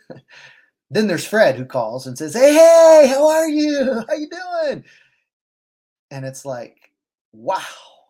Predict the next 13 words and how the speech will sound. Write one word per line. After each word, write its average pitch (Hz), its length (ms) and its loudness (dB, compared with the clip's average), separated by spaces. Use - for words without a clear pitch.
<laughs> 143 100 -20
They're 170 200 -12
like, 269 220 -14
"Great 302 240 -10
to 269 60 -10
hear 294 220 -8
from 277 200 -14
you." 233 540 -14
Your 147 120 -10
spirit 175 420 -12
gets 160 160 -16
a 135 40 -12
jolt. 127 500 -14